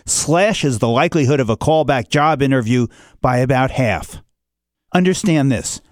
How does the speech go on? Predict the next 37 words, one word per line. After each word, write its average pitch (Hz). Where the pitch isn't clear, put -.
Banning 156
the 113
box 131
gives 143
no 165
one 131
a 123
job. 151
The 151
employer 156
will, 156
of 143
course, -
know 131
about 120
the 117
criminal 135
record 156
and 175
still 233
cannot 139
hire 202
the 147
person 120
for 120
that 113
reason, 131
but 226
at 170
least 294
the 220
person 202
isn't 202
immediately 160
eliminated 123
from 120
consideration. 120